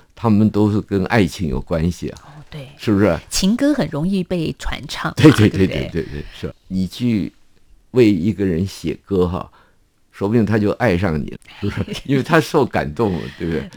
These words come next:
Speaker 2: 没错。
Speaker 1: 那我，我那方面能力不够了，<laughs> 我觉得，对。
Speaker 2: 但，但是我们希望透过老师的歌可以爱上这个土地。
Speaker 1: 呃，对，对，
Speaker 2: 其实这首歌
Speaker 1: 我，我
Speaker 2: 也是从老师在一九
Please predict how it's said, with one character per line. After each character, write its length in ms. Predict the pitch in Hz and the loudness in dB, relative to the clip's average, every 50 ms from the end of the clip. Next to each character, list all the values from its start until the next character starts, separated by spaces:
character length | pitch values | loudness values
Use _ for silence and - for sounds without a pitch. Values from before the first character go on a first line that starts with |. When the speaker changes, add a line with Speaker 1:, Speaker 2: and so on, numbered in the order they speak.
| - - - 180 | -20 -20 -14 -10
Speaker 2:
没 180 | 185 170 165 | -8 -8 -8
错。 240 | 156 - - - - | -10 -10 -8 -4 -2
Speaker 1:
那 260 | - 165 151 - 107 | -2 -2 -2 -4 -2
我， 80 | 107 98 | -2 0
我 160 | 87 101 113 | 0 0 0
那 200 | 117 151 156 131 | 2 2 2 2
方 180 | 110 127 123 120 | 2 2 2 2
面 200 | 117 110 101 92 | 2 0 0 0
能 180 | 87 87 87 101 | 0 0 0 0
力 100 | 104 - | 0 -2
不 140 | - - | -4 -8
够 260 | 78 - - 90 65 67 | -14 -8 -6 -6 -4 -4
了， 160 | 73 76 - - | -6 -8 -12 -16
<laughs> 80 | - - | -10 -6
我 300 | 101 - - - - - | -4 -4 -4 -4 -6 -6
觉 100 | - 160 | -8 -8
得， 540 | - 254 - 185 254 - 262 - - 277 - 160 202 254 220 - | -8 -6 -6 -4 -4 -4 -6 -8 -10 -10 -10 -8 -10 -10 -8 -6
对。 120 | 190 180 - 220 226 247 196 - | -6 -6 -6 -8 -12 -14 -14 -14
Speaker 2:
但， 120 | 220 180 160 180 | -16 -18 -8 -4
但 100 | 262 277 | -4 0
是 60 | 262 269 | 0 0
我 60 | 185 | 0
们 100 | 156 160 | 0 -2
希 60 | 214 | -2
望 80 | 220 214 | -2 0
透 100 | 247 233 | 2 2
过 100 | 226 196 | 4 4
老 140 | 180 - | 2 2
师 100 | - - | -2 -4
的 80 | 190 170 160 | -4 -4 -2
歌 180 | - 180 175 | 0 -2 -2
可 100 | 165 - | 0 -2
以 120 | 165 - - | -4 -4 -2
爱 180 | - 202 175 | 0 0 0
上 160 | 175 - 170 151 | 2 0 -4 -4
这 80 | 165 | -4
个 80 | - 156 | -6 4
土 220 | - - - 160 - - _ | 4 4 4 4 -4 -6 _
地。 140 | - 175 117 | -6 -2 0
Speaker 1:
呃， 60 | 123 - - | -2 4 6
对， 160 | 156 135 104 | 8 8 8
对， 160 | 85 104 107 | 8 6 6
Speaker 2:
其 60 | - | 6
实 100 | 466 480 - - | 6 6 6 6
这 180 | 523 494 - | 6 6 6
首 160 | - 233 185 180 | 6 4 2 2
歌 200 | - - 254 247 | 0 2 2 4
Speaker 1:
我， 40 | 262 | 4
我 40 | 277 | 4
Speaker 2:
也 180 | 226 208 170 | 4 2 2
是 160 | 160 - - | 2 0 -4
从 280 | 269 - 190 170 170 190 | -6 -4 -4 -4 -2 -2
老 120 | 196 131 | -4 -4
师 380 | - - - 190 180 185 190 190 | -6 -8 -6 -4 -4 -2 -2 -6
在 400 | - - 202 180 170 160 165 160 - - _ _ | -8 -8 -6 -4 -4 -4 -4 -6 -8 -14 _ _
一 120 | _ 208 196 | _ -8 -6
九 400 | - 170 143 117 107 - - | -4 -6 -6 -6 -6 -8 -10